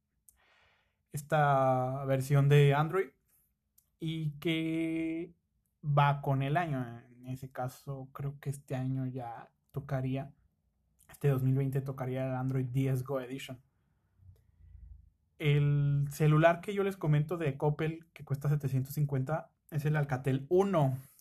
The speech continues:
creo que es uno C. De este Alcatel uno hay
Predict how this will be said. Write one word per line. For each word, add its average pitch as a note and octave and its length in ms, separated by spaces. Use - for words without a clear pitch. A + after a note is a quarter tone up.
creo C#3+ 160
que E3 160
es D#3 180
uno D3+ 260
C. D3 320
De D3 60
este C#3+ 180
Alcatel D#3+ 460
uno E3 420
hay D3+ 460